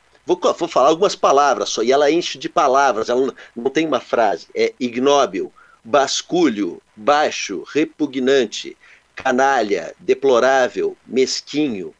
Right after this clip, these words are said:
patife, ordinário, reles, pulha, sórdido, torpe, velhaco, abominável, detestável, ralé, biltre, infame,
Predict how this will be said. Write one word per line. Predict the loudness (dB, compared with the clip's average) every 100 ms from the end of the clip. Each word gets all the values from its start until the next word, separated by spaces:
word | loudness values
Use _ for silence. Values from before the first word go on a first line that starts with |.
| _ _
patife, | -2 -2 -6 -4 -6 -6 -10 -10 _ -20 -20 _ _
ordinário, | 4 4 2 0 0 0 -2 -2 -6 -10 _ _ _
reles, | -14 -2 2 2 0 -4 -10 -10 -12 _ _
pulha, | 0 0 0 -4 -4 -14
sórdido, | -12 -2 2 4 4 0 -6 -12 -14 -14 _ _ _ _
torpe, | 2 2 0 -6 -10 -10 -20
velhaco, | -2 2 2 4 0 0 -6 -6 -6 -8 _ _ -2
abominável, | 0 0 2 2 4 2 2 0 -2 -6 -8 -12 _ _
detestável, | -2 0 0 0 -4 0 2 0 0 -6 -6
ralé, | -6 -2 0 2 2 0 -2 _ _ -20
biltre, | -6 -4 -4 -6 -6 -6 -10 -20 _ _
infame, | -2 -2 -8 2 4 4 0 -6 -10